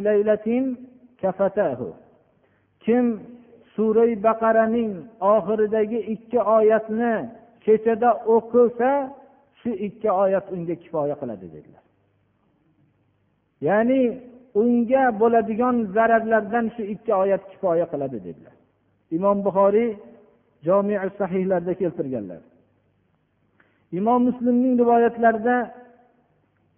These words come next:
"Anna malakan nazala minas sama'i fa ata an-nabiy sallallohu alayhi va sallam"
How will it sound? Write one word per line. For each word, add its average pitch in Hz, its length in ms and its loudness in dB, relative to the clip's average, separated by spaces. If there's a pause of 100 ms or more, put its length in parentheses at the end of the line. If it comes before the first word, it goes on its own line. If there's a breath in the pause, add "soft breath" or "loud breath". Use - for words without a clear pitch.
(1300)
"Anna 240 420 2 (500)
malakan 226 680 0
nazala 226 380 2
minas 220 360 0
sama'i 220 540 -2 (4000)
fa 180 60 0
ata 240 300 0
an-nabiy 240 460 0 (120)
sallallohu 240 560 0
alayhi 226 440 -2
va 226 100 0
sallam" 233 380 -2